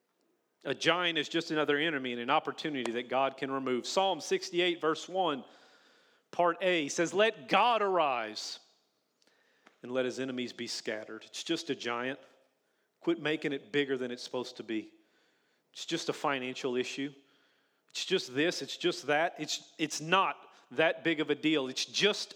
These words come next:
a giant. Quit making it bigger than it is.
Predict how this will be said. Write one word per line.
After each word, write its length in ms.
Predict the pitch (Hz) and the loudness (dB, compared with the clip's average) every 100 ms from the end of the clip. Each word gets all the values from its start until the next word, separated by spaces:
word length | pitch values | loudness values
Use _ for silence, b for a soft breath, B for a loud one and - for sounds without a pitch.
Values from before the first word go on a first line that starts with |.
| - | -4
a 100 | 165 | -2
giant. 600 | 139 - 151 165 139 113 - b b b b b b _ | 0 -2 -2 -2 -2 -6 -12 b b b b b b _
Quit 220 | - 160 | -4 -2
making 320 | 147 151 151 135 | 0 0 0 -4
it 160 | 123 | 0
bigger 260 | 151 139 131 | 0 2 0
than 160 | 131 | 0
it 120 | 127 127 | 0 2
is. 580 | 135 123 101 - - | 4 2 -4 -10 -12